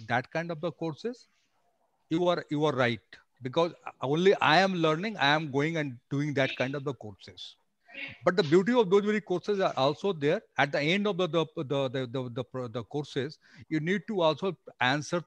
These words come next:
couple of the questions, and then after your certifications happens. So that is the inbuilt exercise that actually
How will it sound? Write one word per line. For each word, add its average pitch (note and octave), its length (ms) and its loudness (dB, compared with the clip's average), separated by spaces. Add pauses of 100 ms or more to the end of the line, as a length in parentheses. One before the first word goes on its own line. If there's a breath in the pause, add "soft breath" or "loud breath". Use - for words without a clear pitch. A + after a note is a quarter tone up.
(100)
couple C#3+ 240 -6
of B2+ 100 -8
the A#2+ 100 -6
questions, C3+ 500 -12
and B2+ 100 -6
then C#3 120 -6
after C3+ 200 -6
your C3+ 140 -4
certifications A2+ 760 -12
happens. - 500 -20 (500 soft breath)
So D#3+ 60 -2
that E3 200 4
is G#3 80 4
the G#3 80 4
inbuilt F3 480 4
exercise D#3+ 520 -2
that D3+ 200 4
actually G#3 480 -2